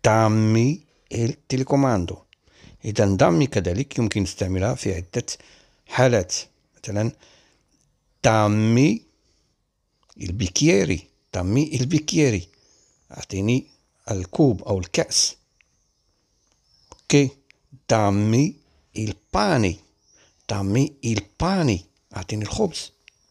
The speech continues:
Dammi l'acqua. Dammi l'acqua. أعطيني الماء. إذا إخواني أخواتي، كان هذا الفيديو هذا الجزء الأول. الجزء الثاني إن شاء الله غدا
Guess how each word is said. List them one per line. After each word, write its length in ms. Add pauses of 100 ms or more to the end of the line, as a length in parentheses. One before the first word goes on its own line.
(720)
Dammi 320
l'acqua. 600 (680)
Dammi 360
l'acqua. 340
أعطيني 480
الماء. 320 (1500)
إذا 420
إخواني 280
أخواتي، 460 (160)
كان 180
هذا 280
الفيديو 320
هذا 260
الجزء 420
الأول. 540 (560)
الجزء 280
الثاني 580
إن 40
شاء 180
الله 320 (140)
غدا 360